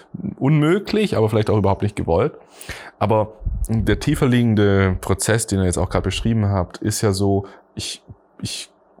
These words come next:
bin irgendwo und irgendwie lerne ich da Dinge und dann möchte ich die in mein Leben überführen. Ich lerne etwa, also sagen wir mal lernen. Wir lernen Dinge. Und ich glaub, das ist eine der, ähm,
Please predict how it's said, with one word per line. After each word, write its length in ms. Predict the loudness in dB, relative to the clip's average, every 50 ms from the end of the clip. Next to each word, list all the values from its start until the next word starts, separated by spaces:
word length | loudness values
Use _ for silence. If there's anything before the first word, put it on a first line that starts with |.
| _ _ _ _ _ -14 -4 0
bin 220 | 0 2 2 2
irgendwo 720 | 2 2 2 2 0 -2 -2 -4 -2 -2 0 2 2 2
und 140 | 0 0 -2
irgendwie 520 | -2 0 0 2 2 2 0 2 2 2 2
lerne 440 | 2 4 4 4 4 2 2 0
ich 120 | -2 -2 0
da 140 | 0 0 2
Dinge 480 | 2 0 0 0 0 0 0 0 0
und 440 | -2 -2 -2 -2 0 0 2 2 4
dann 220 | 4 4 4 2
möchte 220 | 2 0 0 0 0
ich 140 | 0 2 2
die 140 | 2 2
in 120 | 2 2 2
mein 240 | 2 2 0 0 0
Leben 260 | 2 2 2 2 0
überführen. 420 | 0 -2 -2 -2 -4 -4 -2 -2
Ich 100 | -2 0
lerne 340 | 2 2 2 2 2 0 0
etwa, 240 | -2 -4 -6 -10 -10
also 400 | -6 -4 -2 -2 -2 -4 -4 -4
sagen 160 | -4 -2 0
wir 40 | 2
mal 160 | 2 2 4
lernen. 480 | 4 4 4 2 2 0 -2 -4 -6 -4 -2
Wir 100 | 0 2
lernen 320 | 4 4 4 2 2 2
Dinge. 280 | 0 0 0 0 -2 -4 -8 -16 _ _ -20 -20 -20 -20 -20 -20 -20 -20 _ _
Und 140 | -2 -2 -2
ich 100 | 0 0
glaub, 220 | -2 -2 -2 0
das 240 | 0 0 0 -2 -2
ist 600 | -2 0 0 2 0 0 -4 -6 -10 -12 -14 _ _ _ _ -20 _ _ _ _ _ _ _ _ _ _ _ _ _ -16 -14 -12 -12 -14 -14 -18 -10 _
eine 180 | 0 2 2 4
der, 380 | 4 4 4 4 2 0 -2 -4 -8 -14
ähm, 400 | -14 -12 -10 -8 -8 -8 -8